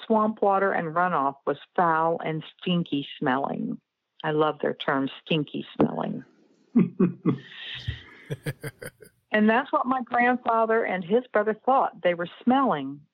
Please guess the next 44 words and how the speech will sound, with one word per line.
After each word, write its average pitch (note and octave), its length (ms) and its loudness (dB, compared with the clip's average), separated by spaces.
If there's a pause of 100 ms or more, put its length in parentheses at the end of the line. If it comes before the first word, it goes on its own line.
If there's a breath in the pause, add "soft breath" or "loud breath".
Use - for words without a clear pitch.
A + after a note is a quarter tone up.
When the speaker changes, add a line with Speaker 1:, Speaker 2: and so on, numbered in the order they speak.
Speaker 1:
as G3 200 -2
they A#3 120 4
came F4 280 0
across D#4 360 2
the A#3 60 -8
top A3+ 300 0
of G3 60 -4
the G3 60 0
watershed F3 800 0 (300)
while D#3 160 2
they - 160 0
were D3 80 -2
heading D#3 320 -2
home. D3+ 560 2 (880)
They G#3+ 280 4
thought C4 280 2 (440 loud breath)
that G#3+ 180 0
the G3 200 -2
awful A#3 440 2 (200)
stench A3+ 360 2
that - 120 -20
they F#3 120 2
could F3 140 -2 (120)
smell F#3 220 2
on F3+ 140 0
the E3 80 2
breeze E3 540 0 (380 loud breath)
was F3 160 2 (200)
some G#3+ 300 2
nearby G#3 680 4 (100)
standing D#3+ 440 -2
water. D#3+ 640 0 (680)
They F#3+ 180 2
had F3 140 2
noticed A3+ 400 2
it, D4 140 2 (320)
and E3+ 100 -4
they E3+ 100 -2
mentioned F#3+ 460 2
it - 160 0
to E3 140 0
each D3 180 -2
other C#3+ 260 2
as C#3+ 80 0